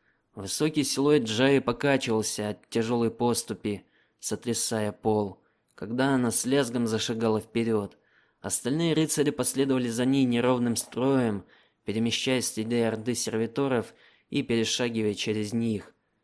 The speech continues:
Когда Зефон подошёл к порогу портала, извивающиеся щупальца тумана коснулись пластин его брони.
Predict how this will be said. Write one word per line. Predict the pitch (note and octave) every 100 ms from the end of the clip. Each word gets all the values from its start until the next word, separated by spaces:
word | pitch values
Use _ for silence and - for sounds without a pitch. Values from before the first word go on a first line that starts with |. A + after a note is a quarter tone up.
| _ _ _
Когда | - G#2 C3+
Зефон | C#3 C3 C3 D3 C#3
подошёл | A#2 A#2+ A2+ C3
к | C3
порогу | - A2+ B2 A2+
портала, | - G#2+ G2+ B2 C#3 A2+ F#2+ - _ _ _
извивающиеся | - G2 A2+ B2 E3 D3 - C#3+ C3+ C#3+
щупальца | C3+ - D#3 C3 B2+ B2+
тумана | B2+ C3 C3+ A#2+
коснулись | A#2 A2 C3+ B2+ A2+
пластин | - A2+ A2+ - A#2
его | A2+ A2+
брони. | A2 A2+ A#2 A#2+ G#2+ F#2